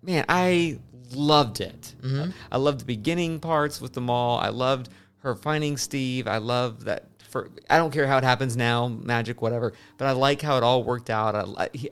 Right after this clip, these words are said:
Speaker 1: his personality is so great.
Speaker 2: Yeah.
Speaker 1: And, uh, so I, I definitely enjoyed, you know, the first part of the movie more than I originally thought I did the first time.
Speaker 2: Mm-hmm.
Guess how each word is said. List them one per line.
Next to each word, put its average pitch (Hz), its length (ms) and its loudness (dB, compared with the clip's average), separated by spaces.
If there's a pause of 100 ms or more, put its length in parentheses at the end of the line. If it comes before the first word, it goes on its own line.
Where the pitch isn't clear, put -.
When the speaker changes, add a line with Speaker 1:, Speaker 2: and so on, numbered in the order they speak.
Speaker 1:
his 143 220 -2
personality 113 580 -2
is 101 100 -4
so 104 200 -2
great. 95 400 -8
Speaker 2:
Yeah. 117 280 -2 (240)
Speaker 1:
And, 127 540 0 (140)
uh, - 220 -10
so 147 140 0
I, 127 200 2
I 131 100 0
definitely 156 400 0
enjoyed, 113 600 0
you 117 100 -6
know, 110 60 -2
the 107 80 -2
first 127 280 -4
part 123 120 -4
of 107 80 -6
the 110 60 -4
movie 104 180 -4
more 110 340 0
than 110 140 -4
I 104 60 -4
originally 101 440 -6
thought 104 480 -4
I 135 80 -6
did 147 200 -4
the - 60 -10
first 156 260 -6
time. 190 240 -6
Speaker 2:
Mm-hmm. 127 280 -4